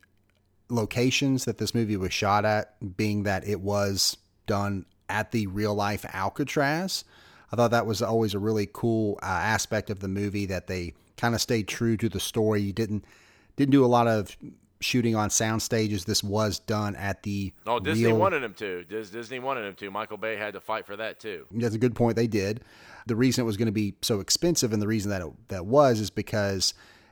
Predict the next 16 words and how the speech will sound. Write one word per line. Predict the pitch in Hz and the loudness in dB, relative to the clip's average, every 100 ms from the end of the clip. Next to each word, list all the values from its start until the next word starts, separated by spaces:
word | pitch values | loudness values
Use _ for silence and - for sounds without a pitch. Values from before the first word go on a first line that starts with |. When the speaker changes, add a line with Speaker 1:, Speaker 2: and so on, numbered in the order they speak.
| _ - | _ -2
Speaker 1:
this | 127 143 | 2 4
is | 123 | 2
a | |
national | 113 113 101 92 | 2 2 0 -4
park, | - 151 98 71 - - - | -2 4 4 2 -10 -10 -2
Alcatraz | 95 101 - 95 87 92 | -2 -2 -4 -2 -2 -4
is, | - | -4
so | 98 | -4
they | 101 | -6
could | - 139 | -2 0
not | 135 127 - | 2 0 -2
shut | - 131 120 | -2 0 -2
it | 87 | -4
down | 117 127 127 | -4 -4 -6
for | 98 | -8
filming. | - 131 165 110 87 90 | -4 0 0 0 -2 -8